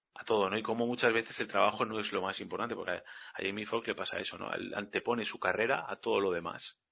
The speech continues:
hasta el punto de que su carrera también casi lo mata por esta situación.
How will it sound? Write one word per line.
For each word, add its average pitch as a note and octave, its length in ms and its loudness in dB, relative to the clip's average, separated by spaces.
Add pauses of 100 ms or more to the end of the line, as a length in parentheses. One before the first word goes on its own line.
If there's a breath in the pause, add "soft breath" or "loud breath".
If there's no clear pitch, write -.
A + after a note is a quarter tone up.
(800)
hasta - 220 -2
el F#2 60 -2
punto B2 280 0
de B2+ 100 6
que A2 80 2
su - 120 -4
carrera G#2 280 4
también A2+ 280 6
casi A#2 220 6
lo F#2+ 100 6
mata G#2+ 260 0 (560)
por F#2 140 2
esta - 160 -4
situación. - 420 -10